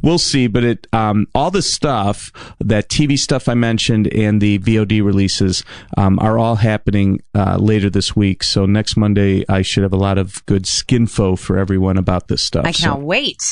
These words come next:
Speaker 1: So, Andrea, before we move on with the show, why don't you tell, uh, our listeners more about our cool sponsor?
Speaker 2: Absolutely. So a lot of people don't know, and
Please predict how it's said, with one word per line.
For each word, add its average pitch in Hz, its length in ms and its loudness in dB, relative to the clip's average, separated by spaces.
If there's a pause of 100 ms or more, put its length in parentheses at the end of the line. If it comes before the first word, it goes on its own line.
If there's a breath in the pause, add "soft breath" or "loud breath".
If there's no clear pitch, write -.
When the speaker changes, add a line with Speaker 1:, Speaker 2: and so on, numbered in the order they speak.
(140)
Speaker 1:
So, 160 180 2
Andrea, 160 300 0
before 196 420 0
we 214 120 2
move 190 200 2
on 165 180 -2
with 151 120 -2
the 139 80 0
show, 151 380 -2
why 131 200 0
don't 214 140 -2
you 208 120 0
tell, 170 420 0
uh, 139 300 0
our 139 140 0
listeners 139 540 0
more 131 220 0
about 123 460 -4
our 117 360 -2 (100)
cool 131 220 0
sponsor? - 540 -4
Speaker 2:
Absolutely. 180 720 -4 (340 loud breath)
So 240 220 -2
a 240 60 -2
lot 254 180 -2
of 359 60 -10
people 339 220 -6
don't 190 400 -6
know, 175 280 -2
and 160 240 -8